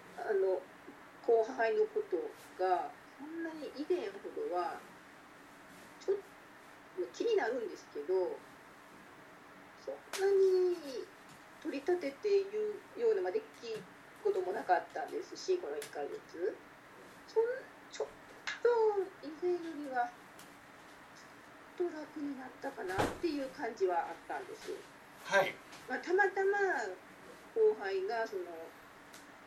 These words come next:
Speaker 1: なんていうか、おとなしかったというか、うん、特に何もなかったの、たまたまなかったからなの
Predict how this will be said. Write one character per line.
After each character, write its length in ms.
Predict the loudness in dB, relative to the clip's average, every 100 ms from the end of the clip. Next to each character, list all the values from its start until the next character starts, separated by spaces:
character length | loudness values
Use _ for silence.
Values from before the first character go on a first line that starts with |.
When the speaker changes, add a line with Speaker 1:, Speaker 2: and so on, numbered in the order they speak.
| -20 -20 -20 -20 -20 -20 -20 -20 -20 -20 -14 -12
Speaker 1:
な 80 |
ん 80 | -10
て 100 | -8
い 20 | -4
う 20 |
か、 240 | -2 -4 -8 -18 -20 -20 -20 -20 -6
お 100 | -2
と 80 | 0
な 140 | -2
し 80 | -2
か 80 | -4
っ 80 | -4
た 80 | -2
と 100 | 0
い 60 | 0
う 60 | 0
か、 100 | 0
う 60 | -2 -4 -12 -20 -20 -20 -20 -18 -12 -10 -10 -12 -2
ん、 80 | 2
特 0 | 2
に 80 | 2 -4 0
何 200 | 4 4
も 200 | 4 0 -6 -18 -20 -20 -20 -20 -20 -18 -6
な 100 | -2
か 100 | 0
っ 80 | 0
た 80 | -2
の、 80 | -6 -10 -20 -20 -20 -14
た 80 | -4
ま 80 | 2
た 80 | 4
ま 100 | 4
な 120 | 0
か 100 | -2
っ 60 | -6
た 80 | -8
か 160 | -8
ら 80 | -8
な 160 | -10
の 80 | -16